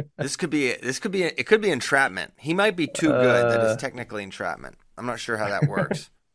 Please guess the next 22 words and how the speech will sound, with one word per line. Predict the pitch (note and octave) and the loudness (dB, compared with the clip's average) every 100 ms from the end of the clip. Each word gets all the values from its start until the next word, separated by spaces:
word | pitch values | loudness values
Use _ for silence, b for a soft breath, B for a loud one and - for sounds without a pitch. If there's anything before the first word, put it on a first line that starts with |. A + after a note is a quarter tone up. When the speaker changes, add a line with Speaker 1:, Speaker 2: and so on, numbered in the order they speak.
| _ _ _ | _ _ _
Speaker 2:
We | C3 | -4
need, | F3 E3 C3+ - _ - | 2 2 0 -10 _ -8
this | E3+ | -6
is | F3+ | 2
why | D#3 | 4
we | C#3+ C3 | 4 0
need | B2+ A#2 | 0 0
a, | G#2 - | -2 -6
a | A2 | -8
member | A#2 A2+ G#2 | -6 -4 -6
of | |
law | G#2 G#2 | -4 -4
enforcement | G2+ G2 G2 F#2+ F2+ | -4 -8 -8 -10 -12
on | E2+ | -14
the | |
team. | - F#2+ D2+ F2 | -14 -18 -18 -8
J | C#3 F3 | -2 -2
D's | G3+ - | -2 -4
the | |
closest | - C#3+ C3+ B2+ A#2 | -2 -2 -2 -6 -8
we | G#2 | -2
have | G#2+ G#2+ G#2+ | 0 2 -2